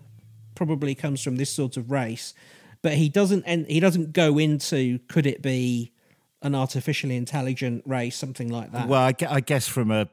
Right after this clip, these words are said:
Speaker 2: scientific point of view, he is correct. He's just got,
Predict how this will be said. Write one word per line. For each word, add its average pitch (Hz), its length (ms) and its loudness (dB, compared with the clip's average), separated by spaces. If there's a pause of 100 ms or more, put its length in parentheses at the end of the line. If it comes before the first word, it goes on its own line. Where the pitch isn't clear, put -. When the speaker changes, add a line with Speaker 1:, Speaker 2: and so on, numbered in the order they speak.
Speaker 2:
scientific 104 840 -2
point 90 300 -8
of 87 100 -14
view, 87 320 -10
he 95 360 -10
is 87 180 -10
correct. - 720 -12
He's 104 260 -8
just - 320 -8
got, 98 260 -8